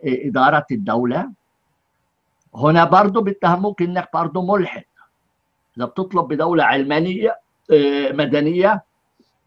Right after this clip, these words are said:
بقول لك: "هنعمل إيه بمؤسسات الدولة الدينية؟"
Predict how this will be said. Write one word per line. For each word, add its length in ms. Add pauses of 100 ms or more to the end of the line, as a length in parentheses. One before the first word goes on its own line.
(840)
بقول 240
لك: 80 (120)
"هنعمل 360
إيه 120
بمؤسسات 800
الدولة 400
الدينية؟" 600